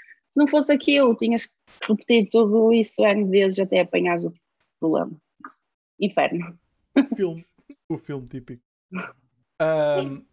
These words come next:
Speaker 2: o Borges ainda perguntou, eh, que ferramentas usas para programar mais frequentemente? É quase uma entrevista
Speaker 1: Hum.
Speaker 2: de emprego.
Speaker 1: <laughs> Uso o P H P Storm. Ahm, já andei a, a usar o Code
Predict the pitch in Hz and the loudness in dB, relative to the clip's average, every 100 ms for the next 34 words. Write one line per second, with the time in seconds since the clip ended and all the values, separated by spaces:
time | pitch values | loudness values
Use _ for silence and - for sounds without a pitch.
0 | _ 170 160 190 185 180 180 170 175 170 | _ -8 -4 -4 -6 -8 -8 -10 -10 -10
1 | 165 147 120 110 - _ 139 135 135 - | -6 -4 -2 -6 -12 _ -6 -4 -6 -8
2 | 143 143 139 135 131 - 139 139 127 131 | -8 -8 -10 -10 -10 -10 -10 -6 -4 -4
3 | 131 131 131 - - - 135 123 160 233 | -6 -10 -12 -16 -20 -14 -14 -12 -14 -16
4 | _ _ _ _ _ _ _ _ _ _ | _ _ _ _ _ _ _ _ _ _
5 | _ _ _ _ _ _ 165 180 170 170 | _ _ _ _ _ _ -12 -10 -8 -8
6 | - 214 220 180 156 156 143 117 - _ | -6 -2 -2 -4 -12 -8 -6 -6 -10 _
7 | _ _ _ _ _ _ _ _ - _ | _ _ _ _ _ _ _ _ -20 _
8 | - - - 381 392 359 - 302 247 - | -8 -6 0 4 4 4 0 -2 -4 -8
9 | - _ 453 320 - - - _ _ _ | -20 _ -2 -2 -4 -14 -18 _ _ _
10 | _ - - - _ - _ 277 277 320 | _ -16 -16 -16 _ -20 _ 0 4 6
11 | 302 269 294 262 262 - 185 165 175 - | 6 4 4 2 0 2 0 0 -6 -8
12 | - 233 233 240 233 240 277 294 311 294 | 2 4 6 2 0 0 2 2 2 2
13 | 269 - 233 - 220 208 190 196 190 214 | 0 -2 0 0 0 0 -2 0 0 0